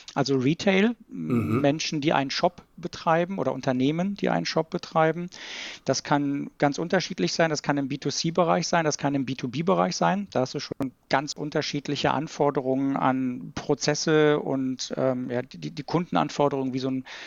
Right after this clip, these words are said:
Speaker 1: Bestellprozess aussieht, ob du B two C oder B two B machst. Also an der, an der Stelle schon ein weites Spektrum.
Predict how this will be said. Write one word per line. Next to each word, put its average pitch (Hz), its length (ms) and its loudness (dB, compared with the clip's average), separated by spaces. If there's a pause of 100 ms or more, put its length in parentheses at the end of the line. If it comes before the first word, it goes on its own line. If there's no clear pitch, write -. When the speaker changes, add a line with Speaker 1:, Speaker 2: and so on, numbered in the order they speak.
(260)
Speaker 1:
Bestellprozess 151 800 2
aussieht, 151 400 -6
ob - 100 -12
du - 80 -12
B 151 140 -10
two 175 120 -12
C 175 220 -4
oder 160 140 -2
B 160 100 -10
two - 160 -10
B 156 160 -4
machst. 160 220 0
Also 147 160 2
an 135 100 0
der, 135 160 2
an 135 80 -4
der 156 100 4
Stelle 160 200 0
schon 160 180 -4
ein 143 60 0
weites 143 260 0
Spektrum. 104 560 -2